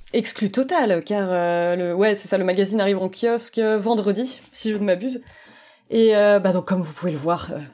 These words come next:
on a une couverture sur Stalker deux. Euh, donc, il y aura, euh, notamment un article sur toutes les informations qu'on a déjà sur le jeu et un petit peu le contexte, euh, compliqué du développement du jeu.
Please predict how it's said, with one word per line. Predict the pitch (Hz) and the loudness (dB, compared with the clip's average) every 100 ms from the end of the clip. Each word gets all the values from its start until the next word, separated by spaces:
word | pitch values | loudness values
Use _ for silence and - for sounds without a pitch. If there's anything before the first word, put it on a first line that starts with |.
| - | -12
on | 160 | -6
a | 170 | -2
une | 160 160 | -2 -4
couverture | 147 202 190 - 208 | -6 -4 -4 -4 -4
sur | 196 | -6
Stalker | - 208 196 175 180 | -2 -2 -2 -2 0
deux. | 233 262 262 - - - | 2 0 -4 -20 -18 -4
Euh, | 190 190 185 185 | 2 4 4 2
donc, | 175 - | 0 -4
il | 185 | 0
y | 175 | 0
aura, | 170 185 190 180 | 2 2 2 2
euh, | 160 160 165 | 2 0 0
notamment | 175 190 190 170 | 0 0 0 0
un | 165 | -2
article | - - 196 170 | -4 -6 -2 -2
sur | - 165 | -4 -8
toutes | - | -8
les | 170 | -6
informations | 160 170 151 151 185 | -4 -2 -4 -4 -8
qu'on | 170 165 | -6 -4
a | 175 | -2
déjà | 170 170 175 | -2 -2 -4
sur | - | -4
le | 175 | -4
jeu | 175 208 208 | -2 0 0
et | |
un | 175 | -2
petit | 175 | -6
peu | - | -6
le | 196 | -6
contexte, | 165 175 214 214 - - _ - | -6 -6 -6 -6 -10 -16 _ -10
euh, | 160 160 | -8 -8
compliqué | 151 170 196 196 214 208 | -10 -8 -6 -4 -6 -6
du | 175 | -6
développement | 170 156 160 | -6 -6 -8
du | 160 | -6
jeu. | 160 247 | -6 -6